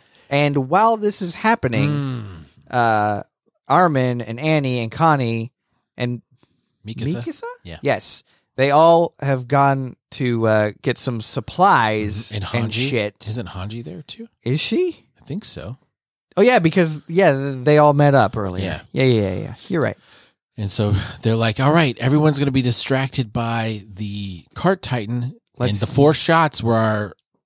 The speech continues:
Speaker 1: The
Speaker 2: signal to
Speaker 1: signal.
Speaker 2: continue the plan. Let's
Speaker 1: Mm-hmm.
Speaker 2: go." So they take off the other way from the cart titan.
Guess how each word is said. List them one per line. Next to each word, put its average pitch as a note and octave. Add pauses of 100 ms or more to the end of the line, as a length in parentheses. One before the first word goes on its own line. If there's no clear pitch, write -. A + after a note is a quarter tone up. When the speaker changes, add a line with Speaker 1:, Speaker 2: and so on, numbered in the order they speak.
(140)
Speaker 1:
The -
Speaker 2:
signal C#3
to D#3+
Speaker 1:
signal. B2
Speaker 2:
continue C3
the A2+
plan. D3+
Let's G#2+
Speaker 1:
Mm-hmm. C#3+
Speaker 2:
go." C#3 (600)
So -
they A#2
take C3
off A#2+
the A2+
other A#2
way A#2
from G#2+
the F#2+
cart D3+
titan. F#2